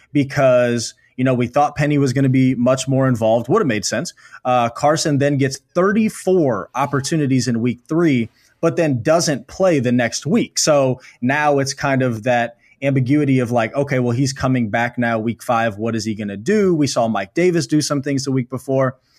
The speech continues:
Well, he comes back and gets twenty more opportunities in week five. So I'm with you. I like him in both cash and tournaments because on DraftKings, he's forty-four hundred dollars.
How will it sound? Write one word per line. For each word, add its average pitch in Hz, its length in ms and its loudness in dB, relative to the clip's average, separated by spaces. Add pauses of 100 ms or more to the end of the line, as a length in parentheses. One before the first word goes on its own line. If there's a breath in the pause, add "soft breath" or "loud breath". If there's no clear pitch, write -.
(160)
Well, 135 140 2
he 139 80 2
comes 165 320 0
back 143 240 0
and 135 140 2
gets 127 200 -4
twenty 185 520 -2
more 160 320 2
opportunities 117 880 -2 (280 soft breath)
in 139 200 0
week 135 220 0
five. - 420 -4 (260 loud breath)
So 135 540 0 (240)
I'm 156 180 0
with 185 240 0
you. 92 140 -6
I 131 140 0
like 147 260 2
him 139 120 2
in 127 120 2
both 135 240 0
cash 131 280 0
and 139 160 -2
tournaments 135 440 0
because 135 720 2 (240 soft breath)
on 123 160 -2
DraftKings, 147 400 0
he's 131 160 0
forty-four 170 480 0
hundred 135 260 2
dollars. 117 420 -4